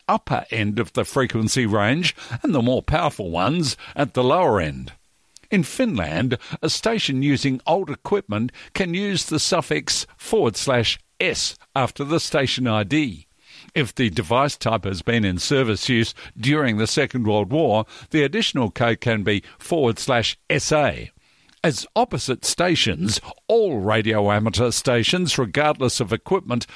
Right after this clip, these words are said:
are welcome to participate. Also, O I stations are expected to participate in large numbers. Worldwide special interest groups, Rescue Radio. Here in I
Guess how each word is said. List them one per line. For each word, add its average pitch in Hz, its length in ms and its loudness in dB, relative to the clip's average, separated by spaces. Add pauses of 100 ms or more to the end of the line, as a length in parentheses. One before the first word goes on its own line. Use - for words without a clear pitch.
(140)
are 226 100 0
welcome 127 420 0
to 104 200 0
participate. 101 840 -4 (220)
Also, 151 680 0 (220)
O 220 200 2
I 190 200 2
stations 139 720 0
are 185 200 2
expected 180 600 -4
to 165 120 0
participate 117 840 -2 (180)
in 117 220 2
large 110 340 0
numbers. 113 560 -2 (1700)
Worldwide 123 680 0
special 135 440 -2
interest 123 460 -2
groups, 123 400 -2 (300)
Rescue 113 580 0
Radio. 113 600 -2 (300)
Here 165 420 0 (160)
in 127 240 0 (100)
I 151 240 -2